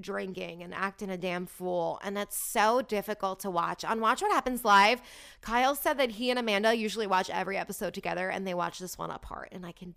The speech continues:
totally see why. So Amanda's trying to call him. I think she calls him, what, like, twenty-seven times? The editors came in clutch with the lower thirds on that for him, um, for us, rather.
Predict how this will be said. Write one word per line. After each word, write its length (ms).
totally 540
see 240
why. 320
So 240
Amanda's 580
trying 320
to 80
call 320
him. 420
I 440
think 140
she 80
calls 240
him, 80
what, 160
like, 160
twenty-seven 580
times? 460
The 160
editors 340
came 240
in 80
clutch 380
with 120
the 380
lower 360
thirds 640
on 220
that 200
for 140
him, 300
um, 380
for 180
us, 340
rather. 360